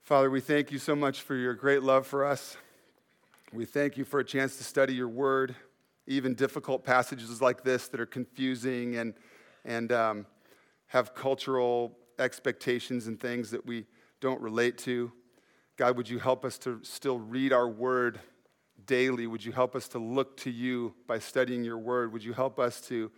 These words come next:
listen to your spirit that lives within us? Would you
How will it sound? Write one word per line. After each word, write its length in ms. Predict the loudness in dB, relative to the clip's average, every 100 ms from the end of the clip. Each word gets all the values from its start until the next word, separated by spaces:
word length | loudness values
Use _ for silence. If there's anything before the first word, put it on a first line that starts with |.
| -20 _ _ _ _ _ _ -2
listen 420 | 2 2 2 -4
to 120 | -4
your 120 | -4
spirit 600 | -4 -8 -6 0 2 0 -4 _ _ _ _ _ _ _ _
that 160 | -6 -2
lives 340 | 2 4 2
within 380 | -2 -6 -2 -2
us? 400 | -2 -4 -10 -20 _ _ _ _ _ _ _ -10
Would 120 | -8
you 260 | -2 -4